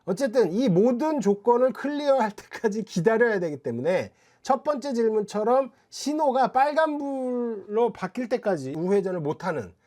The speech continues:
그런 경우들이 종종 있습니다. 그럼 어떻게 해야 되느냐? 결론부터 말씀을 드리면 요 빨간불은 요 차한테 영향을 미치지 않는다.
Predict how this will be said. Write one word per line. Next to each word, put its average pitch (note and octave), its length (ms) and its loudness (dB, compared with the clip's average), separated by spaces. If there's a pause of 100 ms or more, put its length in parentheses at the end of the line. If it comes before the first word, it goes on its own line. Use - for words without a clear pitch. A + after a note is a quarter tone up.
(140)
그런 A#3 300 4
경우들이 E3 460 -2
종종 D3 420 -4
있습니다. B2+ 480 -8 (480)
그럼 A3 180 2
어떻게 A#3+ 320 -2
해야 C4 140 4
되느냐? D#3+ 500 0 (300)
결론부터 C4 600 2
말씀을 F3+ 540 0
드리면 E3+ 640 0 (540)
요 A#3 280 4
빨간불은 B3 960 0 (840)
요 F#3+ 140 2
차한테 G3+ 680 -4
영향을 D#3+ 380 -8
미치지 C3+ 340 -14
않는다. B2 420 -10